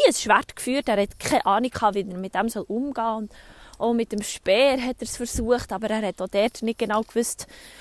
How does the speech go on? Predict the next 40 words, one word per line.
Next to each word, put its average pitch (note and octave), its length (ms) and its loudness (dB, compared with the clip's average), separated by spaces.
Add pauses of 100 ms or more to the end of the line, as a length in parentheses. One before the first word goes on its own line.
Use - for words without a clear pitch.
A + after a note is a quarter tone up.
(120)
wo A3 220 6
jetzt - 220 4
vorne A#3 320 4
und G#3 120 -2
hinten B3 320 4
ist B3+ 120 0
und G3+ 160 -2
wie F#3+ 100 2
er G3 80 -2
den F3+ 160 -2
Speer - 380 -2
soll G3+ 180 0
bedienen. F#3 460 -4 (1300)
Und C4 160 6
mit B3+ 200 4
dem A3+ 80 2
Schild G#3+ 320 4
genau F#3 260 0
das - 160 -6
Gleiche. F#3 360 0 (420)
Und G3 120 -4
er G3 120 4
hat F#3 100 0
auch G3 80 -2
dort F#3+ 260 4
gesagt, F3 220 -6
«Nein, A3+ 300 2
nein, G#3 140 -2
nein. F#3 240 -8 (540)
Nein, C4+ 180 8
ich C4 140 6
habe A3+ 140 6
hier B3 160 6
noch B3+ 120 6
meine A#3+ 200 2
Steinschleuder A#3 560 2
im, G#3 300 0
in G#3 200 -2
meinem G3+ 360 -2
Hosensack.» G3 640 -2